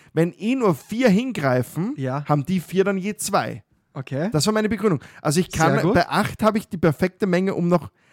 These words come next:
Speaker 1: nachzubestellen. Und es ist aber nicht so viel, dass, wenn man nicht will, dass es übrig bleibt, kann sich einer noch opfern und zwei weitere essen.
Speaker 2: Finde ich geil.
Speaker 1: Das war meine Begründung.
Speaker 2: Finde ich urgeil. Was ich sehr mag, ist, dass du sagst acht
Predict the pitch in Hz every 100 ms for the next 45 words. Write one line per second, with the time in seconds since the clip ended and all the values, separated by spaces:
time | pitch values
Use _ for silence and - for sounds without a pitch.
0 | _ 135 143 160 - 208 202 - 226 220
1 | - 185 254 185 202 185 165 165 170 -
2 | - 170 196 - 214 240 262 _ _ _
3 | _ _ - 151 - - 139 143 151 147
4 | - 151 151 120 151 170 - 165 165 -
5 | 139 143 151 - - 143 156 165 - 143
6 | - 160 151 - - 147 135 131 113 113
7 | 110 - 98 - 131 117 127 127 185 147
8 | 147 180 170 160 135 127 113 101 - 165
9 | 147 - - 175 175 151 160 196 160 147
10 | - 165 - - - - 180 135 113 117
11 | 120 143 175 - - _ _ 151 135 143
12 | - 131 - - 120 147 - - _